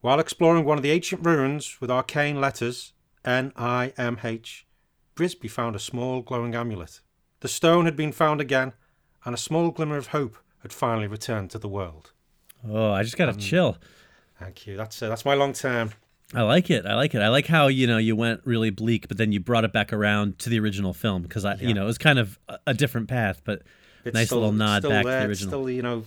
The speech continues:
Speaker 1: the core of it. It's just
Speaker 2: Yeah.
Speaker 1: like I was just, just a world ruled by, by mutated rats. That's never been done before, where, like, some kind of mutated creature's taken over and humanity's died.
Speaker 2: <laughs> No.
Speaker 1: Never been done.
Speaker 2: Never.
Speaker 1: Never been done.
Speaker 2: Never.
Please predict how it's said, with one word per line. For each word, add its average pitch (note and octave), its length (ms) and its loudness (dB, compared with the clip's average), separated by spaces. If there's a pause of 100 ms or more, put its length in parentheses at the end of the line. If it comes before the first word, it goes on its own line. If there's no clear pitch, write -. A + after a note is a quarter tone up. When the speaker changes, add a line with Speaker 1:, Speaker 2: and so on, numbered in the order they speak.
(140)
Speaker 1:
the - 80 -20
core B2 440 0
of A#2 100 -8
it. B2 160 -6 (180)
It's A2+ 120 -10
just B2 100 2
Speaker 2:
Yeah. E3 160 6
Speaker 1:
like D3+ 100 0
I C#3 40 -2
was C#3+ 180 -6 (140)
just, - 380 -8 (580)
just - 180 -8
a D3 60 0
world C3+ 480 2
ruled C3+ 220 2
by, A#2+ 420 0 (120)
by A2+ 120 0
mutated A#2+ 800 -2 (120)
rats. B2+ 340 2
That's - 180 -4
never D3 120 0
been B2+ 160 0
done A#2 120 2
before, A#2 380 2
where, A2 120 2
like, A2 180 -2
some A#2+ 120 -8
kind A#2 180 -2
of G#2+ 60 -2
mutated A2 460 -2
creature's A2+ 380 -4
taken G#2+ 280 -2
over G#2+ 300 -2
and G2 100 -4
humanity's G#2 500 -4
died. G#2 420 -4 (180)
Speaker 2:
<laughs> F3 160 -2
No. C3+ 320 2
Speaker 1:
Never C#3+ 200 2
been C3+ 200 0
done. A#2+ 240 0 (160)
Speaker 2:
Never. A2+ 360 0
Speaker 1:
Never F#2 40 0
been G#2 100 -4
done. G2+ 160 -8 (300)
Speaker 2:
Never. G2+ 420 -8